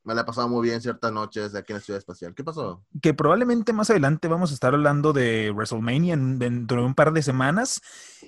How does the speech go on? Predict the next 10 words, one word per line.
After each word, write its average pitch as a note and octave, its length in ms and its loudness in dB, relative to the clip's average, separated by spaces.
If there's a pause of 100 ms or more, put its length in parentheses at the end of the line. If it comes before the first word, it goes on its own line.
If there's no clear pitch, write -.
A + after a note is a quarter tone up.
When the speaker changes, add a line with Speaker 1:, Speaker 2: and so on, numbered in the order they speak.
Speaker 2:
Irremediablemente C4+ 880 2
vamos A#3 220 6
a G#3 40 8
terminar E3 300 4
hablando E3 420 6
de C3 60 4
Bad B2 200 4
Bunny A#2+ 280 2
también. G2 460 -4 (480)
Speaker 1:
Ujú. B2+ 480 -6